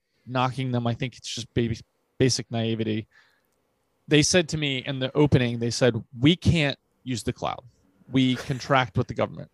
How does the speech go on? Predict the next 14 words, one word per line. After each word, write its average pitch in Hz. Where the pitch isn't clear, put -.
I 147
said, 208
"Okay, 170
you 165
know, 127
it 127
makes 143
sense. 135
I've 135
heard 143
of 117
this. 127
You 123
know, 117